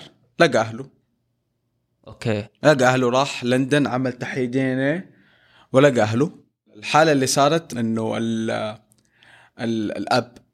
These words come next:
Speaker 1: كان متزوج واحدة من جنسية آسيوية، والأب سعودي.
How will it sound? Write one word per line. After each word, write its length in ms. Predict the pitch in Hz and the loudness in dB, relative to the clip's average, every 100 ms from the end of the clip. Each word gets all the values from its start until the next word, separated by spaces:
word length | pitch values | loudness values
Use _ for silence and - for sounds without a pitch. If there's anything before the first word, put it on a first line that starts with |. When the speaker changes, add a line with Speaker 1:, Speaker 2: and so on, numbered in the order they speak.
| _ - | _ -2
Speaker 1:
كان 140 | 117 | 0
متزوج 640 | 113 107 117 107 123 - - _ _ _ - | 0 0 0 2 -2 -4 -8 _ _ _ -4
واحدة 440 | 123 110 113 110 | -4 -2 -4 -4
من 140 | 110 104 | -4 -2
جنسية 720 | 113 101 123 110 104 90 - - - - _ _ _ - | -2 0 2 2 2 -2 -6 -20 -20 -20 _ _ _ -4
آسيوية، 540 | 110 - 110 117 147 - _ _ _ _ _ _ - | -2 0 0 0 -2 -6 _ _ _ _ _ _ 0
والأب 260 | 117 117 | 4 4
سعودي. 580 | - 120 127 107 123 - | 2 2 2 0 -4 -8